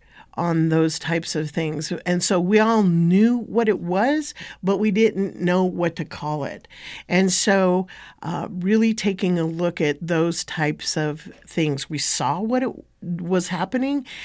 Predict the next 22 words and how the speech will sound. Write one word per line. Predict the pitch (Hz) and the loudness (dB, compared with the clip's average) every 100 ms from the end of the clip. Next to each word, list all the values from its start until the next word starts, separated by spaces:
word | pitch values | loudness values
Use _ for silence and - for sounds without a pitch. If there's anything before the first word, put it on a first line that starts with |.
| - | -12
and | - 165 165 | -2 0 0
we | 165 160 | 0 2
knew | 156 180 | 2 2
it, | 190 175 | 0 0
but | 180 170 - 175 | 0 0 -2 -6
just | 202 190 | -4 -4
having | - 180 185 170 | -2 -2 0 0
a | 151 | 0
name | 151 147 170 180 180 - - | 0 0 0 0 0 -4 -8
to | - 180 170 | -4 -2 0
that. | 156 139 120 - - - | 0 0 -2 -8 -14 -8
And | 240 247 | 2 4
then | 302 | 4
just | 262 262 247 | 2 0 -2
doing | - 226 220 196 | 0 2 2 2
a | 175 | -2
lot | 170 185 208 220 | -4 -4 0 2
of, | 208 185 180 - - - - | 2 -2 -4 -10 -20 -20 -12
uh, | - 190 - - - _ | -4 -4 -4 -10 -18 _
good | - 208 190 | 2 4 4
information | 185 - 185 185 175 170 170 165 - 165 165 | 0 0 -2 -2 0 0 0 0 0 0 0
on, | 147 147 | 0 -4